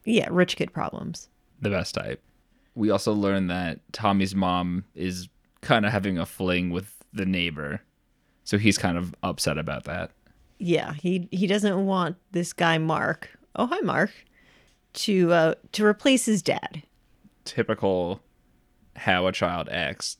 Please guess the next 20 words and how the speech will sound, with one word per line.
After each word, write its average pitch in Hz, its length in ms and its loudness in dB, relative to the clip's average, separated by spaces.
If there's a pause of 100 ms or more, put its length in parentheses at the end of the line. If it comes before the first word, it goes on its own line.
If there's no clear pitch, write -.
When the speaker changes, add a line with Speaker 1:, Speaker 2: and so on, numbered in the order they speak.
Speaker 2:
in 76 720 -8 (600)
all 98 120 2
these 95 160 -2
decom 92 340 -4
movies 82 460 -4
with 95 300 0
a, 95 200 2 (360)
<laughs> - 340 -20
a 117 80 -4
stepfather 87 580 0
involved. - 480 -8 (220)
Speaker 1:
Check. - 440 -4 (1000)
We 214 120 4
don't 285 180 0
really 214 640 2
see 233 300 2
very 269 240 2
much 269 260 -2
of 277 140 -4
Mark, 285 420 -4